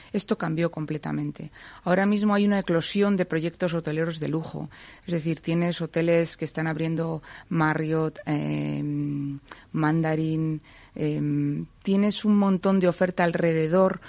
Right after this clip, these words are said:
no solamente también de hoteles, sino también de restaurantes que están incrementando la calidad de lo que había hasta la fecha, lo cual hay un efecto atracción y un efecto imán que ha generado Four Seasons. Esto también influye en todas las rehabilitaciones que se están produciendo en la zona.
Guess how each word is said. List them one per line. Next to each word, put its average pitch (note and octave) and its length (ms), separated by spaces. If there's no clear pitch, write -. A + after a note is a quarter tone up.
no F3+ 100
solamente F3 380
también E3+ 320
de E3 80
hoteles, F3 380
sino E3+ 280
también E3+ 340
de E3+ 80
restaurantes F3+ 960
que - 80
están F#3 220
incrementando F3+ 640
la E3 160
calidad D#3+ 580
de E3+ 120
lo E3+ 120
que D#3+ 100
había D#3+ 180
hasta D3+ 180
la C#3 100
fecha, G3+ 460
lo E3+ 180
cual G#3 380
hay G3 180
un G#3+ 100
efecto G3+ 420
atracción A3 600
y F#3+ 60
un F#3 100
efecto F3+ 340
imán F#3 400
que F#3 100
ha E3+ 40
generado E3+ 460
Four D3+ 240
Seasons. - 560
Esto - 160
también G#3 300
influye F#3 260
en F#3 80
todas F3+ 120
las E3+ 140
rehabilitaciones D#3+ 640
que - 80
se C#3 80
están C#3+ 200
produciendo C#3+ 440
en C#3+ 80
la C#3 80
zona. - 400